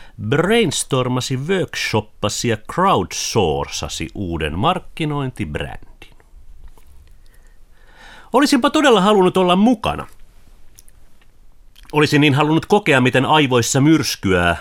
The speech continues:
kun keksii, että Turun keskustan brändi voisi olla Turku Center.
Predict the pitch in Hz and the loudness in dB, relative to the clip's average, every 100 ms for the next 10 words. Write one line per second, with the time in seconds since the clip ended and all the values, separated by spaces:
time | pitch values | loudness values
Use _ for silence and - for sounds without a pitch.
0 | - 87 90 123 - - 85 80 - - | -6 -8 -4 -4 -4 -6 -6 -6 -8 -12
1 | - - 123 123 95 147 - 95 - 87 | -14 -6 -4 -4 -4 -6 -6 -12 -8 -8
2 | 87 98 131 107 71 76 82 80 85 80 | -6 -6 -4 -6 -6 -6 -6 -8 -8 -8
3 | 76 76 _ - 190 175 - 127 104 - | -8 -10 _ -10 -6 -6 -4 -4 -4 -10
4 | - - - 101 90 73 71 - - | -10 -6 -2 0 0 -4 -10 -16 -18